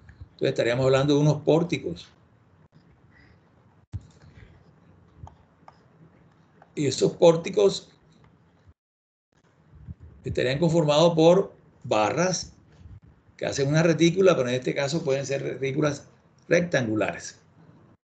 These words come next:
El caso de las estructuras laminares es simplemente que en vez de tener una barra, fíjense aquí lo que tenemos una serie de barras que están unidas. Por supuesto que cada línea de esta realmente re-, es, es esto, no, no es, tiene,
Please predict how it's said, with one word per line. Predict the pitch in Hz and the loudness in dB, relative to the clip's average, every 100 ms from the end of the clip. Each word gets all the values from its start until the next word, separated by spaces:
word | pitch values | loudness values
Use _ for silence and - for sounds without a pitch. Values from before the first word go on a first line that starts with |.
| _ _ _ _ _ _ _ _ _ _ _ - _ _ - - - _ _ _ _ _ _ _ _ _ _ - - - - - _ - | _ _ _ _ _ _ _ _ _ _ _ -20 _ _ -20 -20 -20 _ _ _ _ _ _ _ _ _ _ -20 -20 -20 -20 -20 _ -2
El | 147 147 | 0 4
caso | 165 190 | 4 6
de | 220 | 6
las | 208 | 6
estructuras | 196 160 185 202 | 2 0 0 2
laminares | 208 185 175 185 202 190 | 0 0 2 4 2 2
es | |
simplemente | 202 185 185 180 180 165 | -2 -4 -2 -2 -4 -2
que | 143 | 0
en | 123 | 0
vez | 127 | 0
de | 175 | 0
tener | 170 170 165 | 0 0 0
una | 175 156 | 0 2
barra, | 143 143 156 180 - - _ _ - | 2 0 -2 -6 -10 -20 _ _ -10
fíjense | 139 160 | -6 -2
aquí | 160 127 | -2 -2
lo | 156 | -2
que | 151 | -2
tenemos | 139 147 165 | -2 0 0
una | 147 | 0
serie | 143 156 | -2 0
de | 165 | 0
barras | 143 147 175 | 0 0 -2
que | |
están | 151 147 165 | -2 -2 0
unidas. | 196 190 | 2 4
Por | 127 120 | 4 0
supuesto | - - 180 180 | -2 -4 2 2
que | 135 | 4
cada | 156 175 | 4 4
línea | 175 190 185 | 4 4 6
de | 185 | 4
esta | 175 202 202 - - - - - - | 4 -2 -4 -6 -20 -20 -20 -20 -4
realmente | 131 143 160 170 170 185 170 - - - _ - | 0 2 4 4 4 4 2 -2 -18 -20 _ -6
re-, | 135 - | -6 -2
es, | 143 143 - - | -2 -2 -6 -4
es | 143 143 - | -4 -4 0
esto, | 180 185 180 113 | 4 4 2 -6
no, | 117 | -4
no | 120 131 | 0 2
es, | 147 120 | 0 0
tiene, | 147 | 0